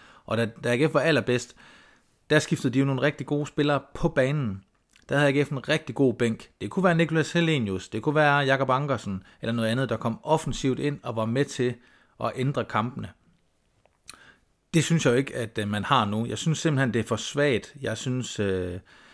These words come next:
Gif Links, øh, for eksempel sidste kamp, øh,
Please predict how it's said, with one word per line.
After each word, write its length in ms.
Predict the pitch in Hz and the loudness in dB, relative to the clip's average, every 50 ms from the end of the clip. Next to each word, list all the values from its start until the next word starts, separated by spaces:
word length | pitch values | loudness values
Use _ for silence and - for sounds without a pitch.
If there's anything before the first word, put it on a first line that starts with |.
| - - - _ _ _ _ _ _ _ _ _ | -20 -20 -20 _ _ _ _ _ _ _ _ _
Gif 200 | - 143 123 - | -2 0 0 2
Links, 600 | - 123 127 143 143 - - - - - - - _ _ - | 2 2 4 2 0 -2 -6 -8 -12 -14 -16 -18 _ _ -8
øh, 500 | 113 101 95 92 90 90 87 87 87 85 85 90 98 - _ _ - | -4 -2 0 0 0 0 -2 -2 -4 -6 -8 -10 -12 -16 _ _ -8
for 60 | - 107 | -8 -4
eksempel 380 | - - 131 117 101 98 92 | 0 2 2 2 2 0 -2
sidste 280 | - - 127 - - - | -4 -6 -6 -6 -6 -6
kamp, 440 | - 113 107 104 98 - - - 98 | -2 -2 0 0 -2 -4 -8 -8 -6
øh, 300 | 92 90 92 92 90 | -6 -6 -4 -6 -6